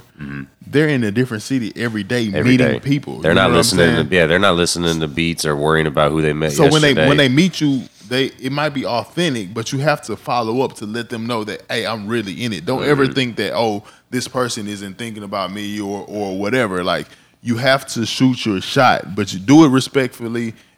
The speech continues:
Speaker 2: and do it authentically.
Speaker 1: Absolutely.
Speaker 2: A-, a-, absolutely. That's, that's, that's the suggestion that I have.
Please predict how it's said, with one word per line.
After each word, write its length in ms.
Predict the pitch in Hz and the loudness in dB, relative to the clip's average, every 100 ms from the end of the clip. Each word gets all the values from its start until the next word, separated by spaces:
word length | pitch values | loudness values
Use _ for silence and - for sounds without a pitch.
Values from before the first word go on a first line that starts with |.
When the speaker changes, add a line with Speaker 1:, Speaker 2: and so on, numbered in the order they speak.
| - | -8
Speaker 2:
and 160 | 98 | -2
do 140 | 120 117 | 0 0
it 20 | |
authentically. 840 | 85 95 - 131 98 85 64 60 - - | -2 -4 0 0 0 -8 -14 -16 -14 -10
Speaker 1:
Absolutely. 580 | 71 - 69 67 64 _ | -8 -6 -4 -4 -6 _
Speaker 2:
A-, 200 | 98 113 - | -4 -4 0
a-, 220 | 107 - | 0 2
absolutely. 680 | 117 123 - 120 123 98 87 | 2 2 0 0 2 2 0
That's, 200 | 104 117 | -2 -2
that's, 320 | - 110 127 | -2 0 0
that's 360 | - - 104 123 | -4 -4 -4 -2
the 140 | 113 | -2
suggestion 720 | 101 92 92 120 107 104 95 | -2 -2 4 4 4 -4 -8
that 120 | 90 | -4
I 140 | 87 110 104 | -2 0 -2
have. 240 | 78 73 | -4 -6